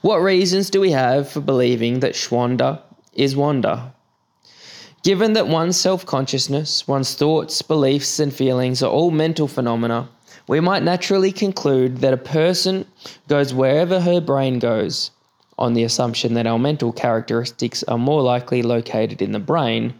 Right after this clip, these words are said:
than, say, in our smallest left toe.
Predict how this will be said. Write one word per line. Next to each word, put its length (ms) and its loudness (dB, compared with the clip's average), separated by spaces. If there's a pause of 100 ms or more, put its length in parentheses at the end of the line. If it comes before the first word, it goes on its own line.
(220)
than, 220 0
say, 440 -2
in 140 -2
our 140 -4
smallest 440 -2
left 220 -4
toe. 320 -2